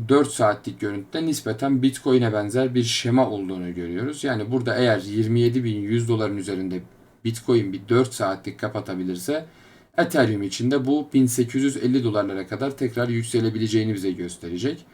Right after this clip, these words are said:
Yani günlük tabloda da nispeten aynı. Yani momentum düşüyor, fiyat da düşüyor. Burada çok olumlu bir görüntü yok. Bitcoin gibi aynı nötr gözüküyor. Yani Bitcoin'in mesela bu günlük tablo az önceki dört saatlikti.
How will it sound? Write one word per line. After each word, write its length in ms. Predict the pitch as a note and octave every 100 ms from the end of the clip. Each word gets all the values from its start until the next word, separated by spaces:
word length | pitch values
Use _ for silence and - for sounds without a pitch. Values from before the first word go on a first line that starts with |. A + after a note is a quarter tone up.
| - _ -
Yani 120 | C#3+
günlük 360 | F#3 C#3+ A2 -
tabloda 380 | G2+ F2+ F#2
da 80 | C3
nispeten 520 | C#3 B2 - - B2+
aynı. 420 | A#2 G#2 E2+ G#2 A#2+ - - -
Yani 140 | G#2 G#2
momentum 560 | A2+ A2 G2+ - G2+
düşüyor, 340 | F#2+ F#2 G#2 A2+
fiyat 380 | A#2 A2+ G2 F2
da 120 | E2+
düşüyor. 380 | E2+ - A#2 A2
Burada 220 | F#2+ G2
çok 220 | G#2+ F#2+
olumlu 380 | G2 G2 G2 F#2+
bir 100 | F#2+
görüntü 420 | G2 F#2 F2+ B2
yok. 200 | C#3 -
Bitcoin 460 | F#3+ - B2+ G2 F#2+
gibi 160 | F2+
aynı 340 | F2+ G#2 A#2 A#2
nötr 240 | A2+ B2+
gözüküyor. 600 | G2+ F2+ F2+ - A#2+ D3 - - - -
Yani 160 | G2+ A2+
Bitcoin'in 640 | D#3 - C#3 C3 D#3 D#3
mesela 320 | B2 A2+ A#2 A2+
bu 120 | A#2+
günlük 400 | B2 C3 C#3 -
tablo 460 | G2 F#2 G#2+ D3+ - - -
az 120 | A2+
önceki 300 | A2+ A2+ -
dört 220 | A2 G#2
saatlikti. 720 | - F2+ F2 F#2+ F2+ - E3+